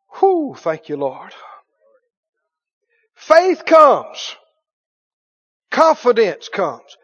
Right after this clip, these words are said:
Knowing comes. Full persuasion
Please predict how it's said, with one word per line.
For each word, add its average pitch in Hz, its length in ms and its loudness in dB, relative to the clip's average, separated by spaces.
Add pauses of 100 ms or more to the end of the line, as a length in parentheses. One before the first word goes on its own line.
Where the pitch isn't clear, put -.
(180)
Knowing 240 680 2 (200)
comes. 165 500 -8 (320)
Full 339 680 0 (160)
persuasion 247 880 0